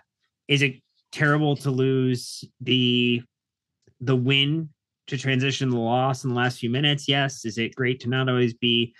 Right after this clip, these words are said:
making chances and converting them? No, that's not great. But this is a evolutionary process,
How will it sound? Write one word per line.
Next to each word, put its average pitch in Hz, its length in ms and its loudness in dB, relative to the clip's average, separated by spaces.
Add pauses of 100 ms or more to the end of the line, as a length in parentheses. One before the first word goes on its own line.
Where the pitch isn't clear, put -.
(1040)
making 151 580 2
chances 139 540 0
and 123 140 -2
converting 120 420 0
them? 165 320 2
No, 135 260 2
that's 98 200 -6
not 117 160 -2
great. 98 340 -4 (340)
But 160 140 2 (180)
this 175 340 0
is 165 180 2
a 139 340 -2 (300)
evolutionary 135 1000 0
process, 123 880 -4